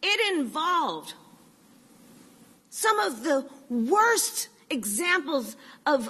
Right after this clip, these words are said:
of, of depriving people of humanity in our world. It involves subjecting to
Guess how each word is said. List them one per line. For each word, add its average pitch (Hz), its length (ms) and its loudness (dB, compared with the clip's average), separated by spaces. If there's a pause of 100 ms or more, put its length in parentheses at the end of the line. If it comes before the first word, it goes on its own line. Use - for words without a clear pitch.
of, 277 240 0
of 214 200 -2
depriving 370 840 2
people 349 440 -6
of 277 140 -6
humanity 311 1000 -2
in 349 200 -4 (100)
our 269 220 0
world. 269 960 -4 (4000)
It 415 300 2
involves 339 480 -2
subjecting 294 1200 -6 (220)
to 330 420 2